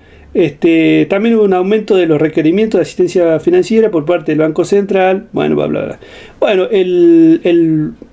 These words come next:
el máster, eh, el, el, el economista estrella de Argentina actualmente, Martín Guzmán, pichón de Stiglitz, eh,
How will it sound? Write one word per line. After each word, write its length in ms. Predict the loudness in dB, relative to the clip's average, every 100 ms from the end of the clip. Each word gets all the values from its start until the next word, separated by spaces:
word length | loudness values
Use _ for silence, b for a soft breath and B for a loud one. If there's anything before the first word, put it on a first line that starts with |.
| -20 -20 -20 -20 -20 B B B -8
el 160 | -4 -2
máster, 640 | -2 -4 -6 -4 -4 -6 -6
eh, 800 | -4 0 0 0 0 0 -2 -4 -14 B B B _ -20 -20 -6
el, 140 | -2
el, 320 | 0 0 -2 -2 -4
el 120 | -6 -4
economista 800 | -4 -2 -2 -2 -4 -2 -4 -6 B B
estrella 580 | -2 -2 -4 -2 0 0
de 80 | -2
Argentina 680 | -2 -2 -4 0 0 2 0
actualmente, 720 | 0 0 2 0 0 -2 -4 B B B
Martín 340 | -2 0 0
Guzmán, 640 | 0 0 0 -4 -4 -8 -10 -4
pichón 360 | -4 0 -2
de 100 | -2
Stiglitz, 560 | -2 -2 -2 -2 -4 -16 b b b b -6
eh, 800 | -2 0 0 0 0 0 0 -4